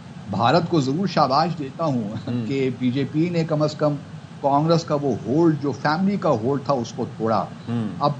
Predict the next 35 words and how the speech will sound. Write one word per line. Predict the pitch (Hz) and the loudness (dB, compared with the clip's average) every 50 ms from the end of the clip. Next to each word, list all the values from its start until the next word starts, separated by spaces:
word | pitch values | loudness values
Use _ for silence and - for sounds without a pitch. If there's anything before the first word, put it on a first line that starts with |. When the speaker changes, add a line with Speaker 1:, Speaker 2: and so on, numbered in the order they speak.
| - | 0
Speaker 1:
देखना | 135 147 156 143 165 190 | 0 2 2 2 2 2
ये | 190 185 185 175 165 | 4 4 6 6 6
है | 180 | 4
कि | 170 180 170 | 4 2 2
आया | 139 135 143 156 165 | 2 4 4 4 2
वो | 160 156 156 | 2 0 -2
बता, | 139 143 135 127 - 139 143 | -2 -4 -4 -4 -2 -2 -2
इसको | 214 - - 165 156 | -2 -2 -4 -4 -4
sustain | - - 131 - - - 151 160 160 | -2 -2 -4 -4 -2 -2 -2 0 0
कर | 156 160 143 | 0 -2 -4
सकते | - - 139 - - - 160 | -4 -4 -8 -8 -8 -4 -2
हैं | 160 160 160 | 0 0 0
कि | 160 143 | 0 0
नहीं | 127 127 135 143 135 | 2 2 2 2 0
कर | 131 127 | -4 -6
सकते। | 113 - - 101 - - 110 | -6 -6 -8 -8 -6 -4 -4
पाकिस्तान | 113 131 147 170 185 262 254 233 - 233 196 196 202 196 185 | 0 2 4 4 4 4 2 2 4 4 4 4 4 4 2
और | 170 | 2
बांग्लादेश | 143 147 143 160 190 190 170 165 170 175 170 - - | 2 0 0 2 2 0 2 2 2 0 0 0 -4
में | 165 160 | -6 -2
भी | 156 151 | 0 2
अलमिया | 143 139 135 131 135 147 160 156 | 2 2 2 0 2 2 4 4
रहा | 143 135 117 135 170 156 | 4 4 4 4 4 2
है, | 131 123 123 | 2 0 -4
Speaker 2:
हम्म। | 120 - 113 110 107 107 104 101 | -6 -8 -8 -8 -8 -8 -6 -6
Speaker 1:
क्योंकि | 120 151 156 175 | -4 -2 -2 0
अगर | 170 170 170 165 | 0 2 4 4
आप | 160 160 - - - | 6 4 4 2 0
खालिदा | 143 147 151 156 170 170 | 0 0 0 0 -2 -4
जिया | 143 120 127 123 143 175 | -2 0 2 2 2 2
को | 185 175 196 170 | 2 0 -2 -2
देखिए, | 147 147 147 143 - - 170 170 165 | -2 -2 -4 -6 -6 -4 -2 -2 -2
तो | 160 - 151 | -2 -4 -2
वो | 127 123 131 131 | -2 0 0 0
भी | 127 156 175 170 156 143 | 2 2 4 4 2 2